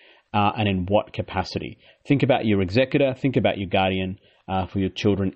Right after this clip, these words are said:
if you have children. And the second part of the podcast is preparing for the potential ticking time bomb of investment property home loans being tightened. That is that a lot of the interest-only home loans for investment properties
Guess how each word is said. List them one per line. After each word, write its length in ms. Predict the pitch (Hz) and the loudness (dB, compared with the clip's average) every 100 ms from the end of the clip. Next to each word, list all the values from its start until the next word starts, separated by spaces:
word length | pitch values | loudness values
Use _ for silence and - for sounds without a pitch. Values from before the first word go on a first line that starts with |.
| - | -2
if 180 | 113 110 | -2 -2
you 60 | 82 | -4
have 200 | 85 - | -6 -8
children. 400 | - - - 151 _ _ - - - | -8 -8 -12 -18 _ _ -20 -20 -4
And 320 | 131 117 90 - _ - | 0 0 -4 -12 _ -16
the 80 | 90 | -8
second 300 | - 160 160 | -2 0 0
part 180 | 131 104 | 2 0
of 60 | |
the 60 | 92 | 0
podcast 520 | 104 95 107 98 - | -2 -2 -2 -2 -2
is 200 | 104 98 - - _ | -2 -4 -10 -20 _
preparing 500 | 117 - 156 165 160 | -6 0 2 2 0
for 120 | 151 | -2
the 80 | 113 | -4
potential 440 | - - 196 196 151 | -6 -2 -2 0 -2
ticking 340 | 143 135 113 | -2 -2 -2
time 280 | 117 110 101 | 0 0 0
bomb 200 | 98 101 | -2 -2
of 160 | 117 92 | -6 -4
investment 460 | 95 98 185 135 - | -2 0 0 -4 -2
property 280 | 107 98 | -2 -2
home 220 | 95 101 101 | -2 -2 0
loans 320 | 101 101 - - - _ - | -2 -2 -6 -12 -20 _ 0
being 280 | 98 95 | 0 0
tightened. 480 | 87 110 101 - 80 | -4 -2 -2 -4 -4
That 160 | 113 113 | 0 2
is 160 | 110 107 | 2 2
that 200 | 104 - - - | 0 -2 -8 -2
a 40 | |
lot 160 | 104 127 | 2 2
of 60 | |
the 120 | 123 - - | 2 -2 0
interest-only 760 | 165 180 165 - - 123 117 | 0 0 -4 -4 0 2 2
home 340 | 107 - 110 110 | -2 -2 2 4
loans 260 | 104 98 | 2 0
for 100 | - | -2
investment 380 | 95 90 160 127 | -2 0 0 0
properties 400 | 110 98 92 95 | 0 0 0 -2